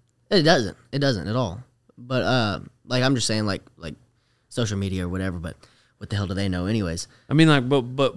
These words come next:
Speaker 2: what would be, if you're si-, if you're learning, like, I don't understand how anybody would have a rock to throw at that.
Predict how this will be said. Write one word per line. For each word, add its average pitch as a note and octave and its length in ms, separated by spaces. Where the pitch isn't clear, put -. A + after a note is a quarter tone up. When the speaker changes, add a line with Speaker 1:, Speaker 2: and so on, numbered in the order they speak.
Speaker 2:
what C#3 260
would A#2 160
be, A#2+ 400
if - 180
you're D3+ 140
si-, - 260
if A#2+ 160
you're D#3 160
learning, G2 640
like, F#2+ 180
I G#2+ 60
don't A#2 180
understand G#2+ 480
how G#2 160
anybody G2+ 460
would F#2 240
have F#2 500
a G2+ 40
rock F#2 400
to G2+ 80
throw D#2+ 340
at - 120
that. C#2 300